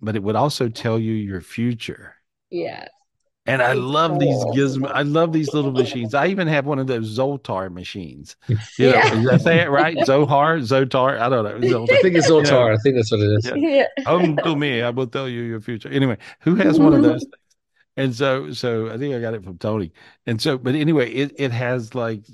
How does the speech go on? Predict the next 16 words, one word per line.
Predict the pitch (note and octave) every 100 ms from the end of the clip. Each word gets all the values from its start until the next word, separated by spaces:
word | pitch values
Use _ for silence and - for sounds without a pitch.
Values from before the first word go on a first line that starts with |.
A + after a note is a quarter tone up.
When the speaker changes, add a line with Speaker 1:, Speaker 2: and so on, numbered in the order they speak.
| -
Speaker 1:
you | A#2+ A#2 - -
know, | B2+
but | A2+ A2+
I | A#2
love | G#2+ C#3+ D3+ C3
those | A#2+ B2+ A2
kind | C#3 B2+
of | A2+ G2 _ -
fun | C3+ C3+ B2 A2+ _ -
things. | C3+ A2+ E2+ D#2 - _ - _ -
Uh, | A2+ G#2
you | A#2 A#2+
know, | -
I | A2+
Speaker 2:
<laughs> | C3+
Speaker 1:
have, | C3